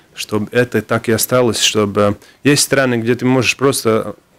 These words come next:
купить, не знаю, там, цифры,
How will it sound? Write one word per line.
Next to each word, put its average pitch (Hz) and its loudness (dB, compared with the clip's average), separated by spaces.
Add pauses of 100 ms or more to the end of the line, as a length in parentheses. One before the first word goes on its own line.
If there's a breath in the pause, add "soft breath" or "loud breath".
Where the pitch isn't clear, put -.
(300)
купить, 120 -2
не 107 2
знаю, 107 2
там, 98 -2 (200)
цифры, 107 -2